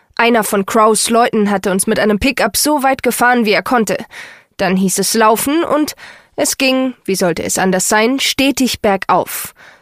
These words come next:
Natürlich trug ich den Rucksack, in den Joe gefühlt die halbe Küche gepackt hatte,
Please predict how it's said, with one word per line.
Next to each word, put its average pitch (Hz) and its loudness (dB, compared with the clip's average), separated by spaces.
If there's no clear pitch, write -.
Natürlich 294 0
trug 269 -2
ich - -2
den 185 0
Rucksack, 190 -2
in 208 0
den 202 2
Joe 220 4
gefühlt 226 2
die 214 0
halbe 208 0
Küche 226 -2
gepackt 185 -4
hatte, 190 -2